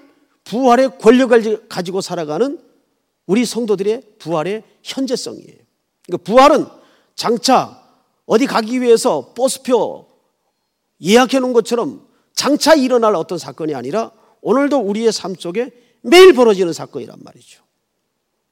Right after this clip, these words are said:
아멘? 여러분, 부활의 권력자입니다. 어느 누구도 바꿀 수 없는 이 부활의 권력자들은 밟히고 무시당하고 손해당해도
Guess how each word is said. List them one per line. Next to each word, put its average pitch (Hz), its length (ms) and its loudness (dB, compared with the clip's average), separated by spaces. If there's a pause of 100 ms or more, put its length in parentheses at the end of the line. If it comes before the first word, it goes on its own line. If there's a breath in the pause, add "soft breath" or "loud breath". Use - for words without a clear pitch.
아멘? 254 520 0 (1400)
여러분, 254 320 -2
부활의 226 580 2
권력자입니다. 165 840 -4 (1200)
어느 320 220 6
누구도 269 680 2 (1500)
바꿀 214 320 -10
수 - 160 -4
없는 214 420 -6 (1000)
이 208 140 -6
부활의 202 360 0
권력자들은 156 800 -8 (680)
밟히고 226 580 -2
무시당하고 240 680 -2
손해당해도 285 1120 2